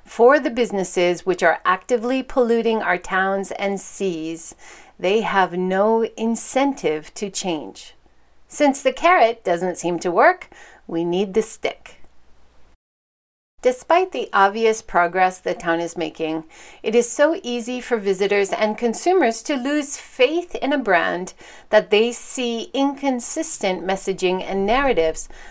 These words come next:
like a fridge left on a hill, or biz as usual plastic bags given away in a shop, or garbage dumped from the road that can be seen from the river. Zero waste doesn't mean they are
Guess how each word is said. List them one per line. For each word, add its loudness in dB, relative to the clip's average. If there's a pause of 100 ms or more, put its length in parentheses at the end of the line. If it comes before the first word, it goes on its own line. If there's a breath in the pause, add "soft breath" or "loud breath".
like 2
a -2
fridge 0
left 2
on 2
a -2
hill, 6 (260 loud breath)
or 4
biz 4
as 2
usual 0
plastic 2
bags 2
given -2
away 4
in -2
a -6
shop, 4 (400 loud breath)
or 6
garbage 2
dumped 4
from 0
the 2
road 4 (300 soft breath)
that 2
can 2
be -4
seen 0
from -2
the 2
river. -2 (420)
Zero 6
waste 6
doesn't 4
mean 2
they 6
are 0